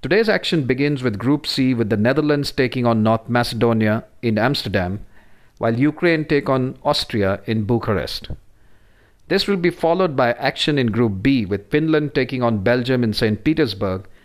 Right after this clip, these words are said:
and Russia locking horns with Denmark in Copenhagen.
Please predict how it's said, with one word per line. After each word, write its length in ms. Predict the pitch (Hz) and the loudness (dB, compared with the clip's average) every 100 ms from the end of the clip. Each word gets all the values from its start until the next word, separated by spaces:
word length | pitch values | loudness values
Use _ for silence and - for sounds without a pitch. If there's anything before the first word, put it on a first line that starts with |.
| - _ | -20 _
and 200 | - 101 | -8 -2
Russia 340 | 131 165 - 147 | 0 0 0 2
locking 340 | 131 127 123 | 0 0 -2
horns 360 | 117 120 123 107 | 2 2 0 0
with 240 | 110 92 | -2 0
Denmark 560 | 113 120 117 113 - - - - _ - _ _ _ _ - | 0 2 2 0 -4 -20 -20 -20 _ -20 _ _ _ _ -6
in 160 | 120 | -4
Copenhagen. 880 | 113 117 107 101 104 82 80 - - | 0 0 0 0 0 -2 -6 -6 -6